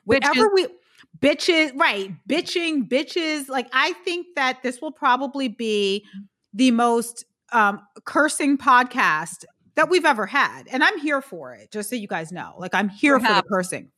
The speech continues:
Speaker 1: for sure. But I thought a martini was appropriate.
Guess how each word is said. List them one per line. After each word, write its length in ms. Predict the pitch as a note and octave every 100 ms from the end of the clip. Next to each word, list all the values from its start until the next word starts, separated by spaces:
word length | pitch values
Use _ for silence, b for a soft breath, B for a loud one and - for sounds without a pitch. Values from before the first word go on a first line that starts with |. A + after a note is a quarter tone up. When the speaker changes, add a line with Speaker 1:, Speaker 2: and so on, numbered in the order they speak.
| -
Speaker 1:
for 140 | F3+
sure. 460 | - - A3 A#2+ - B B B B B -
But 240 | E4+ E4 - _ _ _ _ _ - -
I 100 | D#4+
thought 80 | A#4+
a 220 | D5 D5 C5+
martini 340 | B4 B4 D#4+ D4+
was 180 | D4+ D#4
appropriate. 680 | - D4+ - - F2 E2+